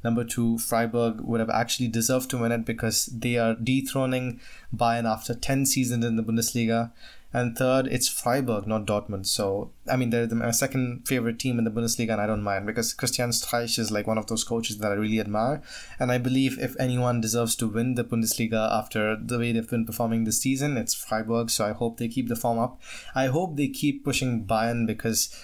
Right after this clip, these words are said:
Bayern need this pressure. They just cannot have,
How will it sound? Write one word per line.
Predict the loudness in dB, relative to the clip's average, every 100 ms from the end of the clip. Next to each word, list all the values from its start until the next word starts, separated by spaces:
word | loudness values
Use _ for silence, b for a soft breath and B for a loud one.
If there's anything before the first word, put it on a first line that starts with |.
| B
Bayern | 0 2 2
need | 2 2 2
this | 0
pressure. | 2 2 2 2 2
They | 2 0
just | 0 0 0
cannot | 0 2 2 0
have, | 0 2 2 -2